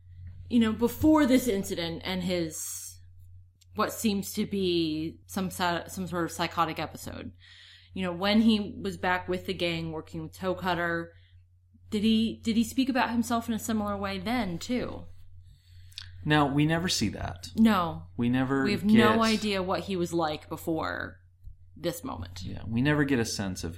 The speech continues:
Speaker 2: who he was. But I think one thing that's rather telling is the woman that he's riding with
Speaker 1: Mm-hmm.
Speaker 2: and how devoted she is to him and how she's feeding off of that energy. And I feel like she might have been a pre-existing follower of his,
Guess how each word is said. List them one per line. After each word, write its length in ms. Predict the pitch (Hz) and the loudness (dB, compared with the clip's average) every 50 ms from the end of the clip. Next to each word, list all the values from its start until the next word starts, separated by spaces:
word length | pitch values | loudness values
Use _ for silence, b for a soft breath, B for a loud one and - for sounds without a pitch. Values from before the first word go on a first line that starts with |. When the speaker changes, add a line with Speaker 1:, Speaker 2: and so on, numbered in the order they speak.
| - - - | -12 -12 -8
Speaker 2:
who 140 | - 107 104 | -6 -6 -6
he 320 | 98 95 - 95 92 90 87 90 | -6 -8 -6 -6 -6 -4 -6 -6
was. 580 | 92 95 95 92 90 90 87 87 - - - - - b b b b b b b b b b _ - | -6 -6 -6 -6 -8 -10 -14 -16 -16 -18 -18 -18 -20 b b b b b b b b b b _ -4
But 400 | - 110 104 104 104 - - - - | 0 2 2 2 2 -2 -8 -8 -2
I 100 | - 123 123 | 0 2 2
think 220 | - 208 214 - | 4 2 0 0
one 320 | 135 123 127 131 139 143 135 | -2 2 4 4 6 6 4
thing 140 | 156 151 143 | 4 4 4
that's 220 | 123 - - - | 2 2 2 2
rather 300 | 117 104 101 95 95 85 | 4 4 4 4 2 -2
telling 640 | 85 - - - - 127 120 107 90 87 82 85 - b b b b b b b b - | -4 -4 -4 0 2 2 2 2 0 0 -2 -6 -8 b b b b b b b b 0
is 580 | - 107 101 98 95 90 85 82 - - - - - - - - - - - - - - - - - - - - - - - - | 2 4 4 4 4 2 0 -2 -4 -8 -8 -10 -14 -16 -18 -18 -20 -20 -20 -18 -18 -20 -20 -20 -20 -20 -20 -20 -20 -20 -14 -8
the 140 | 117 110 117 | -2 2 4
woman 260 | 110 120 127 127 123 | 6 6 6 6 6
that 80 | 117 110 | 6 4
he's 180 | 104 98 92 98 | 4 4 2 2
riding 340 | 92 87 87 78 76 76 | 2 2 0 -2 -4 -6
with 280 | - - - - - - _ _ _ _ - | -10 -12 -14 -16 -18 -20 _ _ _ _ -4
Speaker 1:
Mm-hmm. 300 | 196 196 190 180 175 165 | -2 0 0 0 0 -2
Speaker 2:
and 80 | 101 | 0
how 120 | 101 104 104 | 0 2 2
devoted 460 | 98 104 92 113 110 113 107 101 98 | 2 2 2 2 2 2 2 0 -2
she 220 | - - 104 101 | -2 -2 0 0
is 120 | 95 92 - | 0 -2 -4
to 80 | - 95 | -6 -8
him 160 | 95 95 90 | -6 -6 -6
and 80 | 90 87 | -6 -6
how 160 | - 101 98 | -4 -4 -4
she's 280 | 90 - - 95 87 - | -4 -4 -4 -4 -4 -4
feeding 320 | - - 110 101 104 101 | -2 0 0 0 0 0
off 220 | 98 92 92 - 90 | -2 -2 -2 -4 -6
of 80 | 82 | -6
that 160 | 87 90 85 | -4 -4 -2
energy. 380 | 87 90 90 90 87 85 87 85 | -2 -2 -4 -4 -4 -4 -4 -4
And 80 | 80 82 | -4 -6
I 60 | 85 | -6
feel 220 | - - 117 110 | -2 0 0 2
like 240 | 107 101 98 95 - | 2 2 0 -2 -6
she 300 | - - - - 117 117 | -8 -8 -4 0 0 2
might 300 | 113 107 98 95 76 - - - b b b b b b b b b b b b b b | 2 2 0 0 -4 -6 -12 -18 b b b b b b b b b b b b b b
have 180 | 107 101 95 | -6 -4 0
been 240 | 98 104 98 92 95 - | 0 2 2 2 0 0
a 120 | 90 87 85 | -2 -4 -4
pre-existing 960 | - - - 127 120 117 113 98 95 95 107 104 - - 107 98 90 90 | -4 0 4 6 8 8 6 4 2 0 -2 -2 -2 -2 -2 -2 -2 -2
follower 880 | 92 - - - - 98 101 98 98 90 82 80 78 - - - - - - | -4 -8 -4 0 2 2 2 2 0 -2 -4 -4 -6 -8 -10 -12 -16 -16 -12
of 200 | - 90 82 - | -10 -10 -10 -8
his, 460 | - - 85 71 58 - - - - | -6 -6 -6 -6 -4 -6 -8 -8 -8